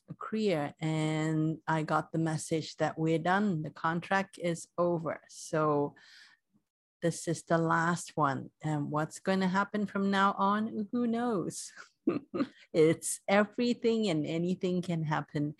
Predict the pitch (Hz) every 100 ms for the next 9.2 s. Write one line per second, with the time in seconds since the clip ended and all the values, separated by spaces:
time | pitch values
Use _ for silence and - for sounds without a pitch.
0 | - - - _ - 151 147 139 - -
1 | 160 165 - - 175 175 165 165 160 -
2 | - 190 190 180 143 - - - _ _
3 | - - _ _ _ - - 156 151 147
4 | 147 135 - - - 156 147 147 - 151
5 | 139 - - _ 156 156 156 - - -
6 | - 151 151 147 151 147 - - - -
7 | _ - - _ _ _ - - - 156
8 | 151 147 147 139 _ _ _ _ 156 151
9 | 156